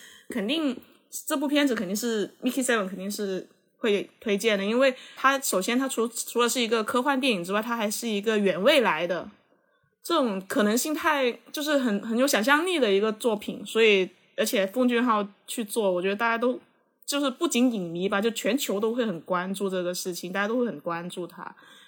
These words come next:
然后除了这个的话，其实我自己本人还会挺关注柳生丸导演，他的《老手二》，就说明年会有他的《老手二》嘛，所以我自己也挺，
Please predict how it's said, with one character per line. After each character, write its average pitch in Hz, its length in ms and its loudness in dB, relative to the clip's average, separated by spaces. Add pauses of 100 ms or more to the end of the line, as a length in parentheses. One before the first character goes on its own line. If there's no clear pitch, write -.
然 196 140 -2
后 247 120 0
除 226 220 -2
了 262 100 2
这 302 200 -6
个 269 100 2
的 214 180 -2
话， 214 240 0
其 226 140 -6
实 226 80 -6
我 220 140 0
自 262 160 -4
己 196 100 -4
本 185 300 -2
人 147 200 -10
还 175 220 -6
会 226 240 -2 (400)
挺 165 300 -8
关 208 340 2
注 190 460 -2
柳 196 200 -2
生 208 220 0
丸 190 180 0
导 180 220 -2
演， - 260 -8 (400)
他 233 440 2 (160)
的 185 440 0 (200)
《老 185 200 2
手 - 300 2
二》， 233 260 4 (120)
就 214 320 2
说 240 340 2
明 208 160 0
年 208 180 0
会 240 140 2
有 196 100 2
他 208 120 -2
的 208 80 2
《老 180 180 0
手 196 140 -2
二》 208 260 0
嘛， 135 180 -4
所 185 160 -2
以 185 80 2
我 180 140 2
自 208 220 -2
己 190 120 -4
也 165 120 0
挺， 165 340 -10